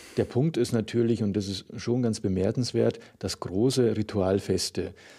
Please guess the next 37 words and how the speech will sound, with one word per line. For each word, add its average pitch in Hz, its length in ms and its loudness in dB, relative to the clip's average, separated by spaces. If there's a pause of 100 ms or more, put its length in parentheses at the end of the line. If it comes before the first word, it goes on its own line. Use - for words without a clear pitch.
(280)
ähm, 95 280 -4
aber 95 180 -6
schon 92 220 -8
weit 90 240 0
vor - 240 -2
der 98 80 2
Sesshaftwerdung 90 720 -4
eine 85 160 -6
zentrale 90 400 -4
Rolle 95 240 2
spielen. - 460 -6 (380)
Wir, 98 220 -4 (240)
ich 107 120 -12
kann 101 180 -4
mir 98 120 -4
nicht 120 200 -2
vorstellen, 101 580 2
dass 90 200 -4
vor 101 400 -2
diesen 98 420 -2
Wandmalereien 95 920 -2 (500)
in 101 160 0
den 90 120 0
eiszeitlichen 101 680 -2
Höhlen, 90 340 2 (240)
dass - 180 -6
dort - 120 -6
nicht 95 120 -6
auch - 80 -6
Rituale 95 380 -2
stattgefunden 90 680 -6
haben. 85 200 -8 (380)
Wir 98 260 2
haben 104 280 2 (180)
Beispiele 98 640 0 (380)
im, 95 280 -2
im, 95 280 -8